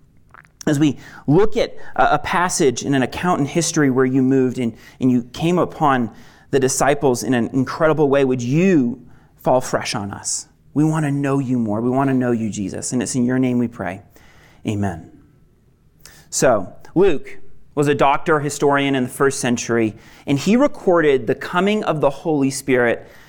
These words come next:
like this, picking up in Acts two, verse one. "When the day of Pentecost came, they were all together in one place."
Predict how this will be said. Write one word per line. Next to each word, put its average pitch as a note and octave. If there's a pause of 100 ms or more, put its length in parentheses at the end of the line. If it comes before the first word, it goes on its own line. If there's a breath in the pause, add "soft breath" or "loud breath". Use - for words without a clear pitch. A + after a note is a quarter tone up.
(140 loud breath)
like B2+
this, A2
picking F#3
up D#3
in D3+
Acts - (300 soft breath)
two, G2+
verse C#3+
one. A2 (240 loud breath)
"When G3
the F3
day F3+
of -
Pentecost G#3
came, B2 (180 loud breath)
they F3+
were F#3+
all G3
together D#3+
in B2
one A2+
place." -